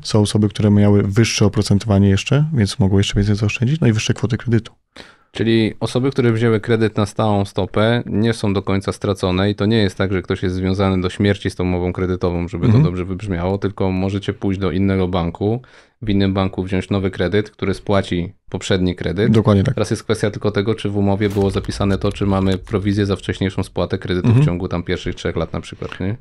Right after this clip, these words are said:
Speaker 1: Oczywiście mogło tak być, mogły, mogły takie zapisy się znaleźć, natomiast z doświadczenia wiem, no, po prostu pomagamy między innymi w tego typu sprawach klientom z całej Polski, więc wiemy, że w tamtym czasie większość z tych umów, e, nie miała takich zapisów.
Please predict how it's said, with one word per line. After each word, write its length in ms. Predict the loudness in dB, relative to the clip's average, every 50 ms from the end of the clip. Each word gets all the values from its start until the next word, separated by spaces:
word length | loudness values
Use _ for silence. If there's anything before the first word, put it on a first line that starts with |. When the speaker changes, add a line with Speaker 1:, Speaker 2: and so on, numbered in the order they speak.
| -8 -6 -4
Speaker 1:
Oczywiście 380 | -2 0 2 2 2 4 4 4 4 4
mogło 340 | 4 4 6 6 6 4 4
tak 140 | 4 4 4
być, 300 | 2 2 0 0 0 0
mogły, 380 | 4 4 4 6 4 4 4 4
mogły 240 | 4 4 4 4 2
takie 200 | 2 2 2 2
zapisy 400 | 2 2 0 0 2 2 2 2
się 200 | 2 2 2 4
znaleźć, 440 | 4 4 6 6 6 6 4 4
natomiast 280 | 0 0 2 4 4 4
z 20 | 4
doświadczenia 580 | 2 2 0 0 2 4 4 6 6 4 4 2 2
wiem, 180 | 2 4 4
no, 180 | 4 2 0 -2 -6 -10
po 80 | -8 -4
prostu 220 | -4 -4 -4 -2
pomagamy 640 | 0 2 4 6 6 6 6 6 6 6 6 4 2 0 -6 -20 -20 -4 2
między 180 | 4 6 6 8
innymi 180 | 8 8 6 6
w 40 | 4
tego 180 | 4 2 2
typu 500 | 2 0 0 2 4 4 6 6 4 2
sprawach 520 | 0 0 2 4 4 6 4 4 2 0 -2
klientom 320 | 0 2 2 2 2 0
z 60 | -2
całej 160 | 0 -2 -2 0
Polski, 480 | 2 2 0 0 0 0 0 0 0 -2 -6 -18 -16 -16 -16 -18 -20 _ _ 0
więc 340 | 2 4 4 4 2 2 -2 -4
wiemy, 580 | 0 2 4 6 6 6 6 6 6 4 4 2 2
że 180 | 2 2 2
w 80 | 2 2
tamtym 260 | 0 0 2 2 2
czasie 300 | 2 4 4 4 4 4 4
większość 380 | 2 2 2 2 4 2 0 0
z 20 |
tych 140 | 0 0 2
umów, 400 | 4 4 4 4 2 -2 -2 0 0
e, 100 | 2 2 4
nie 180 | 4 6 6
miała 260 | 6 6 6 4 4 2
takich 180 | 2 2 2
zapisów. 420 | 2 2 0 -2 -6 -8 -10 -16